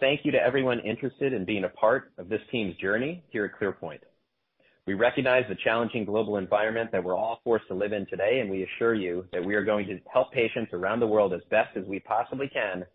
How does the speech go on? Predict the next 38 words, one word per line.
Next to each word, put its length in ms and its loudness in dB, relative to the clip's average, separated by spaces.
by 100 -4
keeping 280 -2
our 80 2
heads 260 2
down, 380 0
staying 320 2
focused, 360 2
and 160 -8
executing 600 -4
against 340 -4
our 180 -4
four-pillar 420 0
growth 300 0
strategy 600 -6
to 60 -8
develop 380 0
products 400 4
that 100 -2
truly 320 -2
improve 400 -4
the 60 -8
quality 380 0
of 80 -6
life 280 0
for 100 -4
our 80 -6
patients 420 -4
and 120 -8
their 100 -4
families. 360 -8
Hope 120 -4
you 80 4
all 120 8
have 80 2
a 40 -4
great 180 0
night. 160 -10
Goodbye. 220 -6